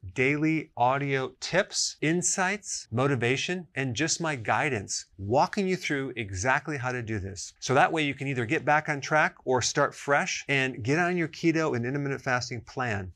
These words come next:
so you can be a success story. And on top of that, there'll be five lucky people that will get a hundred dollar gift certificate to shop on my cart to get their various keto supplements, whether it's electrolytes or B vitamins or whatever. So I wanna challenge you by signing up for these free tips every single day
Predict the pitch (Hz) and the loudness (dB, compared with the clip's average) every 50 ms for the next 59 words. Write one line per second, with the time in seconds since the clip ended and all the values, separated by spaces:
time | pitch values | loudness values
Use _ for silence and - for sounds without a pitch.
0 | _ _ - - 131 123 123 151 160 - - 175 143 123 123 127 113 120 - - | _ _ -4 0 0 2 2 2 0 0 -4 -4 -2 -2 -4 -4 -4 -6 -8 -8
1 | - 156 - - - - 170 160 - - - - - 110 98 98 95 92 101 - | -10 -10 -6 -6 -4 -4 -4 -6 -8 -10 -12 -10 -8 -8 -8 -8 -8 -10 -4 0
2 | 190 214 226 202 175 170 - - - 233 - 156 113 113 104 104 - - 127 113 | 2 4 4 4 2 2 0 0 0 0 0 2 2 2 2 2 0 -2 -2 -2
3 | 127 117 - - 165 165 180 185 190 185 - - _ 107 113 120 123 - 175 165 | -2 -4 -2 0 2 4 4 4 4 2 -4 -8 _ 0 0 0 2 0 -4 -4
4 | - 208 214 202 - 120 117 113 - - 127 117 110 123 120 117 127 123 120 117 | -2 -2 -2 0 2 2 2 2 2 2 0 2 2 0 0 0 0 0 0 -2
5 | 110 - - 151 156 170 170 151 143 135 131 131 131 127 127 - - - 151 151 | -4 -4 -4 -4 -2 -2 0 2 2 2 2 0 -2 -4 -6 -6 -2 0 0 0
6 | - - 165 151 - - 107 95 104 - 110 101 104 - - - - - - 120 | 0 -2 -2 -2 0 0 0 0 -2 -2 -2 -2 -2 -4 -8 -12 -8 -4 -4 -2
7 | 110 - - 160 151 156 151 - - - - 117 113 113 117 113 113 110 - - | -2 0 0 2 2 0 0 -4 -8 -8 -4 -4 -2 -2 -2 -4 -4 -6 -8 -8
8 | - - 147 117 98 - - _ - - 123 117 147 147 - 165 160 147 117 131 | -2 2 4 4 4 2 -2 _ -8 -4 -2 0 0 0 0 -2 -2 -2 0 2
9 | 127 127 131 127 123 - - - - - - 160 151 147 143 147 - - - 139 | 2 2 2 2 0 -4 -4 -8 -16 -8 -6 -4 -2 -2 -2 -2 -2 -2 -2 -2
10 | 131 - 139 135 131 131 131 131 - 113 107 101 104 98 - - 98 110 123 127 | -2 -2 -4 -4 -4 -6 -6 -6 -6 -4 -2 0 -2 -2 -2 -2 0 0 0 0
11 | - 135 123 120 117 120 120 120 - - 95 87 101 92 110 110 117 117 117 113 | -2 -4 -2 0 0 0 -2 -4 -6 -12 -12 -12 -10 -4 0 2 2 2 2 0
12 | 117 113 113 107 - - 107 110 107 98 104 107 107 104 - - - 113 98 98 | -4 -4 -6 -8 -10 -6 -4 -4 -4 -4 -4 -6 -6 -6 -6 -4 -4 -4 -4 -4
13 | - - - - - - - 147 120 - 131 135 156 175 175 165 - - 170 170 | -6 -10 -10 -4 0 4 4 4 4 4 2 2 2 2 0 0 0 0 2 2
14 | 170 170 156 160 160 156 151 127 127 123 117 113 - - 165 151 156 170 165 147 | 2 0 -2 -2 -2 -2 0 0 2 2 2 2 2 2 2 2 2 0 0 0
15 | 135 131 131 - - 131 113 117 117 110 - - - - - 147 156 151 - - | 0 -2 -2 -2 -4 -4 -2 -2 -4 -6 -6 -10 -10 -4 -2 -2 -2 -2 -2 0
16 | 156 139 131 - - - - - - 131 131 127 147 156 143 - - 170 170 180 | 0 0 0 0 -4 -8 -8 -4 -2 0 0 2 2 0 0 -2 -2 -2 -2 -2
17 | 175 156 165 143 139 147 151 | 0 2 2 2 2 2 -2